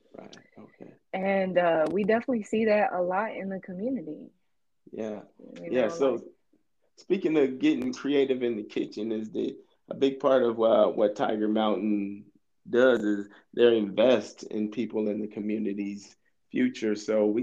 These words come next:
Speaker 1: got a lot of people like myself who, uh, and like you as well, who love to get creative in the ki-, kitchen. And we've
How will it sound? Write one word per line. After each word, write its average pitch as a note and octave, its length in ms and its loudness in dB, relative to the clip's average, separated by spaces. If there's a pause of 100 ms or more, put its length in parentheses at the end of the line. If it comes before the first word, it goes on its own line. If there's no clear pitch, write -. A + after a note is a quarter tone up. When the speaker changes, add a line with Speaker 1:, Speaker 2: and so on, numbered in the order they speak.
(100)
Speaker 1:
got A#2 100 2
a A2 180 -4
lot G#2 120 0
of G#2 60 -8 (120)
people A2 220 0 (340)
like B2 120 4 (100)
myself G#2+ 380 2
who, A2 500 -2 (120)
uh, A2 120 -2 (120)
and G#2 120 0
like G#2+ 280 2
you A2+ 260 2
as G#2+ 120 -2
well, B2 240 6
who A#2+ 180 2 (380)
love A#2+ 340 2
to A2 360 2
get A2 260 -4
creative A2+ 380 -2
in G#2 120 -4
the G2+ 140 -8
ki-, - 120 -10 (180)
kitchen. B2+ 500 0
And G2+ 260 -2 (340)
we've A#2+ 160 -2